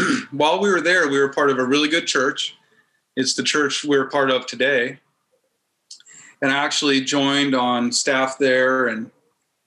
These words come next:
worked there for about seven years. <clears throat> It's, it's called Covenant Church now. Used to be called Harvard Avenue Baptist when I first started there.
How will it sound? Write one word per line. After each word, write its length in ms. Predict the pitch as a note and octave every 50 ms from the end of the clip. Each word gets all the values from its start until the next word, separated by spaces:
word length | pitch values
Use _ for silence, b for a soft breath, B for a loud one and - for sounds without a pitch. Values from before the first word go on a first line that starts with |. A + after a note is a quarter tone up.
| _ _
worked 280 | C3+ C3 B2+ - -
there 180 | C#3+ C3 B2 B2
for 140 | - - A#2+
about 200 | A#2+ A#2 G2+ -
seven 320 | - C3+ A#2+ A2 A2 A2
years. 520 | A2 A2 A2 A2 A#2 - - - - - _ _ _ _ _ _ _ _ _ _ _ _ _ _ _
<clears throat> 0 |
It's, 440 | G#3+ G3+ - G3 D3+ C#3+ - - - - _ _ -
it's 180 | D3 C3+ C3+ -
called 300 | - - D#3 C#3+ C3+ C3+
Covenant 440 | - D#3 D3+ C#3+ C#3 C3 B2 B2+ -
Church 380 | - B2+ A2+ A2+ A2 - -
now. 360 | C3 B2+ A#2 A2+ A#2 A#2 - - _ _ _ _ _ _ _ _ _ _ _ _ _ _ -
Used 200 | D3+ D3 - -
to 80 | C#3+
be 100 | C3+ C3
called 300 | C3 - C3 B2 A2+ -
Harvard 320 | B2+ B2+ B2+ A#2+ A#2+ A#2+ A#2+
Avenue 400 | A#2+ A#2+ A#2 A#2+ A#2+ A#2 A2+ G#2+
Baptist 760 | A2+ B2 A#2+ A#2 A#2 - A2 G#2+ G#2 - - - - - - _
when 160 | - B2+ A#2
I 60 | A2+
first 500 | G#2+ - B2+ A#2+ A2 - - - - - _ -
started 380 | - - B2 A#2 A2 G#2 G#2 G#2
there. 260 | G#2 A2 A2+ -